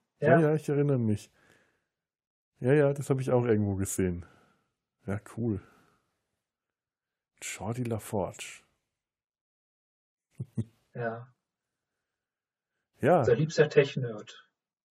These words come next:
Speaker 1: Aber wenn wir jetzt neben Dreckigkeiten, äh, in Data seinen Hals machen, die nichts mit Science Fiction sind, das, das, dann sind wir direkt wieder im Sumpfkonzept.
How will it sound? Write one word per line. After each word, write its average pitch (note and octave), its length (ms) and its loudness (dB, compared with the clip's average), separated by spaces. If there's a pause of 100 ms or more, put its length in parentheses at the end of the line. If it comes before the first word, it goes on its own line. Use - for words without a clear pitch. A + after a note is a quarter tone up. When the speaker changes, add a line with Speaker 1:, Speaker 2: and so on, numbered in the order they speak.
(560)
Speaker 1:
Aber A2 200 4
wenn B2 180 4
wir C3 100 4
jetzt A#2 280 0
neben B2 400 2
Dreckigkeiten, A#2 1120 0
äh, A2 260 2 (180)
in A#2 120 -4
Data A2 260 2
seinen G2+ 240 0
Hals G#2+ 220 0
machen, A2 180 -2
die A2 80 0
nichts B2 200 -4
mit A#2+ 100 -2
Science G#2+ 300 0
Fiction A#2 300 -4
sind, A#2+ 320 -2
das, G#2 160 -10
das, - 260 -16
dann G2 140 -8
sind A2 160 -4
wir G2+ 120 2
direkt - 440 -4
wieder F#2 380 0
im G2+ 100 -6
Sumpfkonzept. - 920 -6